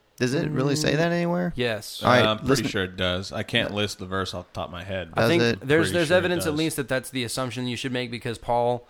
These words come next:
Speaker 2: in some of his letters, say it's better to marry than to burn with passion.
Speaker 1: Hmm. Hmm.
Speaker 2: Which, by the way, because he uses the word burn, I've heard some preachers say that you burn in hell if you have sex before marriage, because
Speaker 1: Or maybe you
Speaker 2: look
Speaker 1: just
Speaker 2: at what Paul said.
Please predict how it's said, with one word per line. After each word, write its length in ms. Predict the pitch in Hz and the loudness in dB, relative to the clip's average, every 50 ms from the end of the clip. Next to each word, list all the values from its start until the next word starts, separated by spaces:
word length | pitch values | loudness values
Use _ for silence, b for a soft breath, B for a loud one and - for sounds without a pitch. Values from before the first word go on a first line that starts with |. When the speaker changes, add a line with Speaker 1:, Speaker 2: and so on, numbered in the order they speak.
| b b b b | b b b b
Speaker 2:
in 140 | - 113 110 | -6 -6 -4
some 180 | - 135 127 | -2 -2 -2
of 120 | 120 113 107 | -2 -2 -2
his 160 | 123 117 110 | -4 -2 0
letters, 280 | 113 117 117 113 110 - | 0 0 0 -2 -2 -2
say 160 | - 123 117 | -2 -2 -2
it's 100 | 117 107 | -4 -4
better 240 | 107 110 123 123 123 | -2 -2 0 0 0
to 100 | - 123 | -2 -2
marry 320 | 117 110 110 113 120 120 120 | -2 0 0 0 0 -2 -2
than 200 | 110 113 110 107 | -2 -4 -4 -4
to 40 | |
burn 280 | 101 101 113 113 117 113 | -4 -2 -2 -2 -2 -2
with 100 | 107 104 | -4 -6
passion. 440 | - 113 107 110 - 120 113 110 110 _ _ _ | -4 -4 -4 -4 -4 -6 -10 -10 -12 _ _ _
Speaker 1:
Hmm. 240 | - 117 113 110 107 110 - - - _ _ _ _ _ _ _ _ _ _ _ _ _ _ _ _ _ _ _ _ _ _ _ _ _ _ _ - | -4 -4 -4 -4 -4 -6 -10 -16 -20 _ _ _ _ _ _ _ _ _ _ _ _ _ _ _ _ _ _ _ _ _ _ _ _ _ _ _ -10
Hmm. 720 | 123 120 127 131 127 123 120 117 113 107 104 101 101 104 107 - | -6 -2 -2 0 0 0 0 -2 -4 -4 -6 -8 -10 -12 -10 -6
Speaker 2:
Which, 200 | - 131 131 120 | -4 -4 0 2
by 120 | 135 185 202 | 4 4 4
the 60 | 190 | 4
way, 140 | 175 175 180 | 4 4 2
because 340 | 160 139 - - 165 175 156 | 2 0 -2 0 -2 -2 0
he 80 | 165 | 0
uses 260 | 170 170 160 151 156 147 | -2 -2 -2 -4 -4 -2
the 80 | 156 | 0
word 200 | 156 156 143 123 | 0 0 0 0
burn, 280 | 104 117 120 127 131 127 | 0 2 2 2 2 2
I've 140 | 127 127 - | 0 0 0
heard 180 | 135 127 113 | -2 -2 -2
some 160 | - 123 117 110 | -2 -6 -6 -4
preachers 300 | 127 120 107 107 110 113 | -6 -8 -6 -6 -2 0
say 120 | 120 113 | 0 0
that 160 | 110 110 - | 0 -2 -4
you 60 | - 120 | -6 -4
burn 200 | 107 117 113 113 | -2 -2 -2 -2
in 100 | 113 110 | -4 -4
hell 200 | 104 110 110 107 | -4 -6 -6 -6
if 120 | 107 - | -8 -10
you 80 | 110 107 | -10 -10
have 100 | 104 101 | -10 -10
sex 260 | - - 110 104 - | -8 -8 -8 -8 -10
before 260 | - 110 95 - 110 107 | -12 -14 -12 -10 -10 -8
marriage, 360 | 107 107 110 110 110 107 - | -8 -10 -10 -10 -12 -12 -14
because 340 | - - - 113 101 101 - | -18 -14 -10 -10 -8 0 2
Speaker 1:
Or 80 | - 139 | 4 6
maybe 260 | 143 139 139 131 139 | 6 6 6 6 6
you 60 | 127 | 6
Speaker 2:
look 100 | 147 175 | 6 8
Speaker 1:
just 100 | - 214 | 8 8
Speaker 2:
at 20 | 202 | 6
what 100 | 185 139 | 6 4
Paul 180 | 180 196 214 | 4 2 4
said. 320 | - - 135 117 110 107 | 2 0 -2 -2 -4 -6